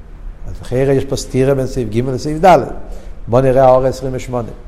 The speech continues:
לפני שנמשיך הלאה במים. אומר הרב באור עשרים ושמונה, "ומה שנקרא בית חבירה ואילו מהחושך". אז אם ככה, אם אתה אומר שגם תורה, התחת-, התחתון מזדחך,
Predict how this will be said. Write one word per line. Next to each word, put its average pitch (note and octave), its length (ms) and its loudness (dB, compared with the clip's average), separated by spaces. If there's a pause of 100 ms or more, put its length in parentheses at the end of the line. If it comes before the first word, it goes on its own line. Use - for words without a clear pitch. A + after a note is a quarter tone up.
(680)
לפני D#3 220 0
שנמשיך C3+ 420 -2
הלאה A#2+ 180 4
במים. A2 360 -2 (1000)
אומר C#3 280 4
הרב C3 340 4
באור A2+ 300 2
עשרים A2+ 320 -2
ושמונה, C3 440 -4 (1900)
"ומה A2 340 2
שנקרא B2+ 500 -2
בית A2 240 -2
חבירה A2+ 460 -2
ואילו G#2 220 -2
מהחושך". F#2 420 -8 (440)
אז F#2+ 140 -6
אם F#2+ 80 -6
ככה, - 300 -4 (960)
אם D3 180 2
אתה A#2+ 160 0
אומר A2+ 280 0
שגם C3+ 540 0 (880)
תורה, A#2+ 400 0
התחת-, A2+ 420 0
התחתון A#2+ 520 -2
מזדחך, A#2+ 800 2